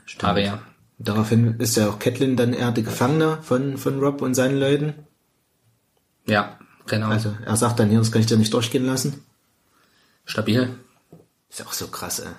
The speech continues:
Speaker 1: Da wird er seine eigene Mutter quasi, also er muss, er muss
Speaker 2: Er
Speaker 1: ihn,
Speaker 2: muss, er
Speaker 1: er
Speaker 2: muss.
Speaker 1: muss, er muss was tun als
Speaker 2: Das
Speaker 1: König
Speaker 2: ist
Speaker 1: des
Speaker 2: wie, wo,
Speaker 1: Nordens.
Speaker 2: wo John Schnee, äh, den, den kleinen Dude umbringen muss, Tobi.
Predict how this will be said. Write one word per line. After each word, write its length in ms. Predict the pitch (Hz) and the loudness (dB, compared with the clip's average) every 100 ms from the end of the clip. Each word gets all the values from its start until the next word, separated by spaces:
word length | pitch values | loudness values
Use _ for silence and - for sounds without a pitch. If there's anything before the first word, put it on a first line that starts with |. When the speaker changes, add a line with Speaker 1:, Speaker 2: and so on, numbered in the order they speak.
| - | -18
Speaker 1:
Da 80 | - | -14
wird 140 | 98 | -10
er 80 | 101 | -8
seine 220 | 98 98 | -6 -6
eigene 220 | 107 113 110 | -4 -4 -2
Mutter 220 | 113 117 | 0 -2
quasi, 320 | 110 110 107 110 | -4 -4 -4 -4
also 160 | 107 | -6
er 120 | 101 | -4
muss, 440 | 117 156 - - - | 0 0 0 -4 -10
er 100 | 110 | -6
muss 200 | 120 139 | -4 -2
Speaker 2:
Er 60 | 123 | 0
Speaker 1:
ihn, 60 | 135 | 2
Speaker 2:
muss, 320 | 175 - - | 2 2 -2
er 80 | 120 | -4
Speaker 1:
er 60 | 127 | 0
Speaker 2:
muss. 20 | 160 | 2
Speaker 1:
muss, 100 | - - | 0 -2
er 100 | 123 | 0
muss 200 | 151 143 | 0 2
was 180 | 117 | 0
tun 200 | - 139 | 0 -2
als 300 | 123 117 113 | 0 -2 -2
Speaker 2:
Das 100 | - 127 | -2 0
Speaker 1:
König 40 | |
Speaker 2:
ist 120 | 120 | 0
Speaker 1:
des 100 | 123 | 0
Speaker 2:
wie, 100 | 135 139 | 2 4
wo, 100 | 131 | 4
Speaker 1:
Nordens. 320 | 131 123 - | 4 4 4
Speaker 2:
wo 100 | 123 | 2
John 300 | 117 123 123 | 4 2 2
Schnee, 300 | - 131 135 | 2 2 2
äh, 280 | 110 117 113 | 0 -2 0
den, 600 | 120 117 113 113 110 - _ _ _ | 0 2 2 2 0 -4 _ _ _
den 320 | - - 110 113 | -16 -4 -2 2
kleinen 280 | 123 123 | 4 6
Dude 260 | 120 170 170 | 6 2 2
umbringen 340 | 117 113 110 | 0 2 2
muss, 200 | 110 110 | 2 0
Tobi. 340 | - 135 127 | 2 2 2